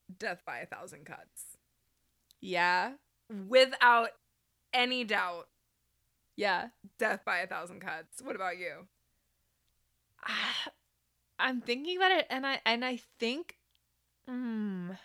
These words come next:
Speaker 2: I think False God would be really good.
Speaker 1: Oh, and
Speaker 2: You
Speaker 1: people
Speaker 2: know
Speaker 1: for-
Speaker 2: she would have a real saxophone.
Speaker 1: <laughs> Yeah, no,
Speaker 2: She
Speaker 1: it would
Speaker 2: wouldn't be
Speaker 1: definitely
Speaker 2: playing it, but yeah. <laughs>
Speaker 1: Oh my God, could you imagine?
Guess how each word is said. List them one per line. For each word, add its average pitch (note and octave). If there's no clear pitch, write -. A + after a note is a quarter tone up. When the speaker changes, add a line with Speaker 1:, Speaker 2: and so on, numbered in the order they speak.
Speaker 2:
I A#3+
think D#4+
False G#3
God F#3+
would G3
be F#3+
really D#3+
good. B2+
Speaker 1:
Oh, B4
and C#4+
Speaker 2:
You B3
Speaker 1:
people D#4+
Speaker 2:
know C#4
Speaker 1:
for- E4
Speaker 2:
she E4+
would D#4+
have C#4
a B3+
real G3+
saxophone. -
Speaker 1:
<laughs> F#4
Yeah, A#3+
no, G#3
Speaker 2:
She D#4
Speaker 1:
it -
would G#4
Speaker 2:
wouldn't D#4
be A3
Speaker 1:
definitely F4
Speaker 2:
playing G3+
it, F#3
but G3
yeah. A3
<laughs> -
Speaker 1:
Oh A3
my G#3
God, F#3
could G#3+
you A#3+
imagine? A3